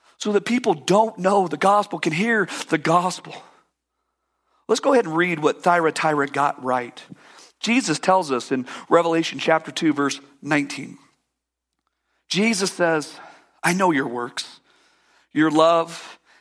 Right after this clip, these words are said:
and faith and service and patient endurance, and that your latter works exceed your first."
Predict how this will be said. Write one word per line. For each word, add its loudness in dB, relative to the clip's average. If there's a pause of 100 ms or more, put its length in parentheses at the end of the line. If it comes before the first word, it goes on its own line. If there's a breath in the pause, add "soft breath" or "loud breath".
and -2
faith 0 (160 loud breath)
and -4
service -2 (1000 soft breath)
and -2
patient 0
endurance, -4 (680)
and 2
that 2
your 2
latter 4
works 0
exceed -2
your 2
first." -2